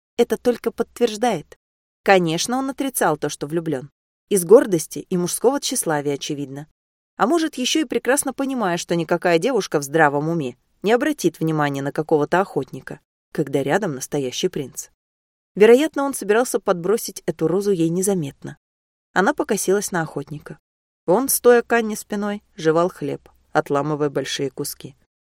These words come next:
Мысль, что она ему всё-таки нравится, оказалась приятной и довольно волнующей. Даже кровь прихлынула к щекам. «Но теперь он уже не подарит мне розу. Неловко вышло», — решила девушка.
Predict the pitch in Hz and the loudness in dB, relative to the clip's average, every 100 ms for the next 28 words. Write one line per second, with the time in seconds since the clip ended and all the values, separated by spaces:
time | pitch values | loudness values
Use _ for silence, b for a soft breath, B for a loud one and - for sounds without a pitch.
0 | _ _ _ _ 170 175 - 160 - 165 | _ _ _ _ 2 4 4 0 2 2
1 | 160 156 151 - 151 151 156 160 269 202 | 2 0 -2 -6 -4 -4 -2 0 0 -2
2 | - - - _ _ - - 262 311 285 | -4 -10 -14 _ _ -10 -2 0 0 -2
3 | - 226 160 139 - 135 - _ _ 156 | 0 -2 0 -6 -8 -18 -20 _ _ -2
4 | 147 147 139 143 190 254 196 139 139 - | 2 4 2 0 0 0 -2 -6 -8 -10
5 | - - _ _ - 254 269 - 196 175 | -12 -16 _ _ 2 4 4 0 0 0
6 | - 220 208 156 143 135 - 156 - 135 | -2 -4 -2 -2 -2 -6 -8 -10 -10 -14
7 | - _ _ _ _ _ _ _ _ 220 | -16 _ _ _ _ _ _ _ _ -2
8 | - 233 220 214 208 208 202 220 240 175 | 2 6 6 4 0 0 2 2 4 2
9 | - 147 147 143 139 151 _ _ _ _ | -2 -6 -6 -6 -10 -14 _ _ _ _
10 | - 160 170 190 - 151 160 - 175 _ | -4 0 0 0 -8 -10 -10 -10 -16 _
11 | _ _ - 156 151 156 165 147 139 147 | _ _ 2 2 4 2 2 2 -2 -6
12 | - | -12